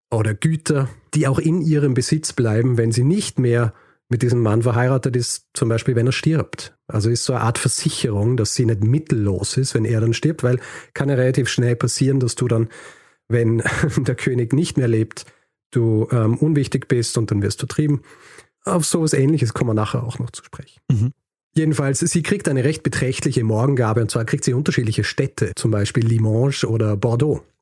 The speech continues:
Speaker 1: Galswinter ist jetzt mit Kilperich verheiratet und eigentlich wäre jetzt alles gut, ja. Sigebert hat seine Brunhild, Kilperich hat seine Galswinter.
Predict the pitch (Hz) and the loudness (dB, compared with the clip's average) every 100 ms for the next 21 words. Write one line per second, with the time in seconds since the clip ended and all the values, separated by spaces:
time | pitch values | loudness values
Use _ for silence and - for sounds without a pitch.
0 | _ _ _ _ _ 180 160 196 208 170 | _ _ _ _ _ -2 0 0 2 0
1 | 156 156 - 143 131 - 160 156 131 120 | 0 -2 0 -2 0 -2 0 0 0 0
2 | - - 143 180 170 160 156 127 113 - | -2 0 0 0 0 0 0 0 -2 -2
3 | 135 185 147 143 - - _ _ - 113 | 0 2 2 0 -2 -12 _ _ -2 0
4 | 135 139 - 120 120 120 - 120 98 113 | 2 0 0 0 0 0 0 -2 0 0
5 | 135 - - - 139 131 123 110 113 - | 0 -2 -4 0 0 2 0 0 -2 0
6 | 104 101 101 135 196 165 131 135 127 - | -2 0 0 2 2 4 4 2 0 -6
7 | - - _ 139 127 120 110 104 120 101 | -16 -20 _ -2 0 0 0 0 -2 -2
8 | 113 110 110 104 - 143 160 170 - 135 | 0 0 0 -2 0 2 2 0 -2 -2